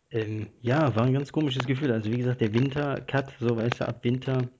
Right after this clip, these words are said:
hat das Spiel noch mal übelst an Fahrt aufgenommen. Und ich meine, bis dahin wurde das hohe Level schon gehalten,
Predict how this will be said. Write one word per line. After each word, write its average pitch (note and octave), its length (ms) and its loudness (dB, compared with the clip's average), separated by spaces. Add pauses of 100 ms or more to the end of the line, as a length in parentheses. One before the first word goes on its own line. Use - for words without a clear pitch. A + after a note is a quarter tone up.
(280)
hat - 140 -6
das A2+ 100 -2
Spiel - 180 0
noch A#2 140 2
mal A2+ 160 0
übelst C#3 400 -2
an A#2 140 -2
Fahrt C3+ 260 -4
aufgenommen. G#2+ 520 -4 (1160)
Und A2 300 2
ich A2 80 -2
meine, A#2 220 4
bis G#2+ 180 0
dahin A2+ 280 0
wurde B2 220 0
das - 220 -18
hohe A#2 160 0
Level A#2 240 0
schon A2 200 -4
gehalten, A2 600 0